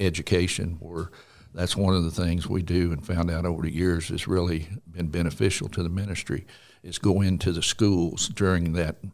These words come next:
uh, moral education hour. They have it a couple times a week, most of the time on Wednesday. And so we've, we've trained a team of ten young men that go into different schools.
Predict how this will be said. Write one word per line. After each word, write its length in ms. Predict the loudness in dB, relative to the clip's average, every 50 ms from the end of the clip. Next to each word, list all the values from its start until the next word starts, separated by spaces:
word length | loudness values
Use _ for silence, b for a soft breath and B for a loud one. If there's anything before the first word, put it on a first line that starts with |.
| -14 -16 -10 -6
uh, 80 | -4
moral 360 | -2 -2 0 2 4 4 4 2
education 640 | 0 0 -2 2 6 6 6 6 6 2 -2 -2
hour. 240 | -2 -4 -4 -4 -4
They 100 | -4 -2
have 240 | 0 0 0 0 -2
it 100 | -4 -8
a 40 | -6
couple 280 | -4 -4 -4 -4 -4 -10
times 360 | -4 -2 -2 -2 -2 -4 -4
a 40 | -2
week, 260 | -2 -2 -2 -2 -4
most 240 | -4 -4 -4 -4 -4
of 60 | -4
the 60 | -2
time 200 | -2 -2 -2 -4
on 180 | -6 -8 -10 -8
Wednesday. 520 | -4 -2 0 0 0 0 0 0 -2 -2 b b b b b b b b b b b b b
And 380 | 0 2 2 4 4 4 4
so 160 | 4 4 4
we've, 320 | 2 2 2 2 2 0 -4 -16 -18 -14
we've 280 | -8 -6 -6 -6 -6
trained 360 | -4 2 2 4 4 4 2
a 40 | 0
team 500 | 0 2 2 2 4 4 2 0 -2 -6 -8
of 160 | -14 -18 -14 -6
ten 280 | 2 2 4 4 4 2
young 280 | 2 2 0 0 0 0
men 260 | 0 0 0 0 -2
that 220 | -4 -8 -10 -6
go 180 | -4 -2 0 0
into 380 | 0 0 0 -2 -2 -6 -8
different 420 | -14 -12 -8 -8 -6 -6 -6 -8 -8
schools. 540 | -8 -4 -2 -2 -2 -2 -6 -10 -16 -20